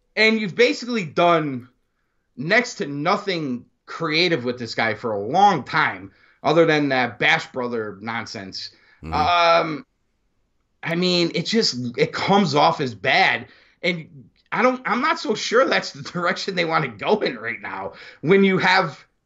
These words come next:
Speaker 1: guys like Cody and the Bucks who wanna take care of the talent in the business, you know?
Speaker 2: Yeah, I think that's one of the draws to the, I mean, if you look, uh,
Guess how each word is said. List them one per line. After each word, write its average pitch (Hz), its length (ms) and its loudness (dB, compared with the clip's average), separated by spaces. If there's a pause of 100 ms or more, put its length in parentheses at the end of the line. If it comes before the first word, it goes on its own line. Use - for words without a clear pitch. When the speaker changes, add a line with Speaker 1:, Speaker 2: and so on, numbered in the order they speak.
(340)
Speaker 1:
guys 156 400 0
like 147 240 -6
Cody 151 400 -4
and 143 80 -4
the 127 60 -4
Bucks 143 420 -2
who 147 380 -4 (320)
wanna 147 380 2
take - 320 -2
care 214 340 2
of 143 140 0
the 123 80 -8
talent 110 420 -4
in 98 80 -10
the 98 80 -8
business, 85 600 -12 (800)
you 123 100 0
know? 117 220 2 (1900)
Speaker 2:
Yeah, 110 380 -4
I 85 100 -6
think 95 200 -10
that's 95 200 -8
one 98 160 -6
of 87 60 -6
the 92 60 -8
draws 92 420 -4
to 101 80 -12
the, 90 180 -8
I 107 80 -2
mean, 107 220 0
if 92 280 -10
you 123 140 -6
look, 127 300 -6
uh, 85 320 -10